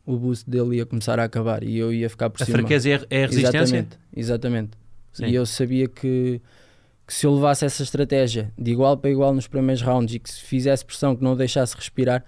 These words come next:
Speaker 2: Uhum.
Speaker 1: porque uma coisa é ele bater e se eu recuar, ele vai ganhando peito. Ah, e a estratégia no combate era estarmos na troca sempre nos primeiros rounds, porque eu sabia que o gás dele ia acabar e eu sabia que tinha mais gás que ele.
Speaker 2: Uhum,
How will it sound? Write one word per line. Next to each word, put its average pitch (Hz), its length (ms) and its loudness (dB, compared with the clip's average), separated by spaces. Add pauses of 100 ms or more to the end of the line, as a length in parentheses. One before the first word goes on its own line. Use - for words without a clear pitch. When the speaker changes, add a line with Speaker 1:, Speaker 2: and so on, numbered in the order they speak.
Speaker 2:
Uhum. 127 300 -4
Speaker 1:
porque - 160 -2
uma 156 100 4
coisa 160 220 4
é 160 40 6
ele 156 200 4
bater 143 360 2
e 113 60 -2
se - 140 -2
eu 147 80 4
recuar, 127 680 0 (240)
ele 123 100 -2
vai 127 140 2
ganhando 135 320 2
peito. 110 360 -4 (680)
Ah, 117 560 -2 (180)
e 131 120 -2
a - 20 2
estratégia 143 480 0
no 147 120 4
combate 139 520 2 (580)
era 139 200 0
estarmos 139 460 0
na 143 120 2
troca 143 320 0
sempre 143 320 0
nos 147 100 -2
primeiros 139 360 0
rounds, 143 260 0
porque - 140 -6
eu 143 40 -2
sabia 147 300 0
que 143 100 -4
o 139 40 2
gás 143 180 2
dele 143 200 2
ia 139 60 2
acabar 139 320 2
e 120 40 -2
eu 113 60 -4
sabia 123 300 -2
que 120 60 -8
tinha 131 180 0
mais 123 220 0
gás 120 200 0
que - 120 -6
ele. 113 200 -2
Speaker 2:
Uhum, 135 360 -6